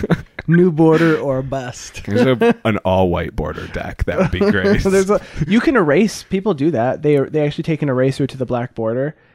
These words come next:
Speaker 2: and you can just erase the black border and make 'em all white border.
Speaker 1: I don't think I'm gonna go that
Speaker 2: That's a
Speaker 1: far.
Speaker 2: lot of work.
Speaker 1: That's a lot of work.
Speaker 2: <laughs> To ruin a card by
Speaker 1: Mm.
Speaker 2: adding a white border. Uh, you know, I, I go so, uh, as far as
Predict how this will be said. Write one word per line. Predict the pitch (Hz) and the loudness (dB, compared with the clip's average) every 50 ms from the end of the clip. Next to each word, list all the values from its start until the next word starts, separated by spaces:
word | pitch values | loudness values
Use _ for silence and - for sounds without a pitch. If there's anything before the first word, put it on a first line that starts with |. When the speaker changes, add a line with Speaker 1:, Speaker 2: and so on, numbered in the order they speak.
| _ _ - | _ _ -10
Speaker 2:
and | 143 139 | -4 -2
you | 131 123 | -2 0
can | 131 131 | 0 -2
just | 120 113 - | -2 -4 -4
erase | 110 101 101 104 104 - | -8 -6 -6 -6 -8 -8
the | - | -10
black | 101 95 90 98 - | -12 -12 -12 -12 -10
border | 101 101 98 | -12 -12 -10
and | - | -10
make | - - - | -12 -12 -12
'em | - | -14
all | 104 - | -12 -12
white | - - - | -14 -16 -16
border. | - - - - - _ _ _ _ _ _ _ _ _ _ - - | -16 -16 -16 -18 -20 _ _ _ _ _ _ _ _ _ _ -12 -8
Speaker 1:
I | 98 95 | -8 -6
don't | 90 87 - | -6 -8 -10
think | - 76 | -12 -14
I'm | - - | -12 -14
gonna | - - | -16 -14
go | - - | -14 -14
that | - - | -14 -14
Speaker 2:
That's | - - 220 | -10 -6 -4
a | 190 | -4
Speaker 1:
far. | 131 120 | -2 -2
Speaker 2:
lot | 123 123 139 117 | -2 -2 -2 -4
of | 101 95 | -4 -6
work. | 98 107 104 98 90 | -8 -10 -8 -8 -8
Speaker 1:
That's | 95 87 - | -8 -8 -8
a | - | -10
lot | - 78 85 87 - - - - | -10 -10 -10 -10 -10 -12 -12 -10
of | - 135 - - | -10 -10 -2 0
work. | 240 - 95 220 - - | 0 0 2 -2 -2 0
Speaker 2:
<laughs> | - 220 - - 240 - - 247 233 - - - - _ - - | -2 -2 0 0 -2 -2 -2 -6 -8 -8 -14 -18 -18 _ -16 -6
To | - 147 | -4 -4
ruin | 127 120 127 139 139 135 131 123 | -2 0 2 4 4 4 4 2
a | 113 107 | -2 -6
card | - 123 110 107 104 101 95 - - _ - | -8 -10 -8 -6 -6 -8 -8 -10 -14 _ -6
by | - 107 | -4 -2
Speaker 1:
Mm. | 107 107 104 | -2 -2 -2
Speaker 2:
adding | 101 98 113 113 | -2 -2 -2 -4
a | 110 107 | -4 -6
white | 101 101 107 107 101 - - | -8 -8 -8 -10 -10 -12 -12
border. | - 110 104 104 110 117 123 - - 196 196 180 - | -12 -10 -10 -10 -10 -12 -12 -12 -10 -10 -10 -4 0
Uh, | 190 | 2
you | 202 202 | 2 4
know, | 196 233 247 - | 4 4 2 2
I, | - 190 220 214 - - | 0 -2 -2 -2 -2 0
I | - 185 | 0 2
go | 190 214 226 | 2 2 0
so, | - - 208 190 190 - - 139 - | 2 2 2 2 2 0 -4 -8 -2
uh, | - 160 147 139 131 120 - - _ - | 0 2 4 4 2 0 -2 -4 _ -2
as | - 151 143 - | -2 -2 0 0
far | 151 143 147 151 | 2 4 4 4
as | 139 131 | 2 0